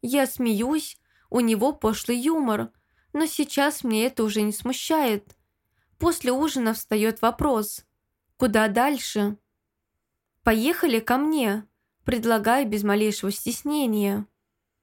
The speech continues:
Весь вид Джексона говорит о том, что он сомневается. «У меня закрытый двор и высокий забор»,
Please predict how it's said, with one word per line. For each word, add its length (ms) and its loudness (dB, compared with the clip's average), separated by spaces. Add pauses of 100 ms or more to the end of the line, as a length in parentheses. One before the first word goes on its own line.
(140)
Весь 460 0
вид 260 -2
Джексона 480 0
говорит 480 0
о 100 4
том, 460 0
что 240 -2
он 140 2
сомневается. 1040 0 (1300)
«У 100 0
меня 340 2
закрытый 540 0
двор 520 -2
и 100 -2
высокий 440 -2
забор», 580 0